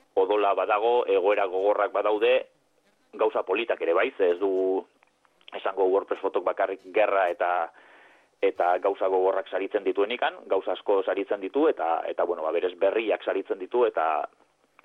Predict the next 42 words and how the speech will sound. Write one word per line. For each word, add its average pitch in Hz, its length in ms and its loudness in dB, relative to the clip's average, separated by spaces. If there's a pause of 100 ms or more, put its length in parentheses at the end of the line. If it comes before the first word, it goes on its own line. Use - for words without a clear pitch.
(380)
eta, 87 100 -8
bueno, 78 200 -6
ba, 80 140 -2
lan 120 240 2
hau 127 140 4
azkenean 131 340 -4
gainera 127 240 -2
esan 117 140 -6
behar 120 120 -2
dugu, 127 160 0
argazki 123 340 0
hau 123 120 2
saritu 127 280 -4
du, 127 80 0
baino 104 240 -2
lan 113 240 0
bat 110 160 0
dago, 107 300 2
ez 110 140 0
da 101 80 0
Imeiar 107 320 0
egiten 104 240 -4
ari 101 140 -2
dena 98 380 -2 (240)
joan 104 140 0
den 104 120 -4
urte, 95 500 4
bueno, 95 240 0
urte 104 180 -2
hasieratik, 110 540 -4 (680)
eta 87 160 0
da 95 100 0
munduan 101 380 -2
barna 101 240 0
ari 98 160 -2
da 101 240 2 (680)
kilometro 101 420 -2
pila 110 240 0
bat 98 140 0
ibiltzen, 110 320 -2
eta, 82 440 2
eta 87 240 -2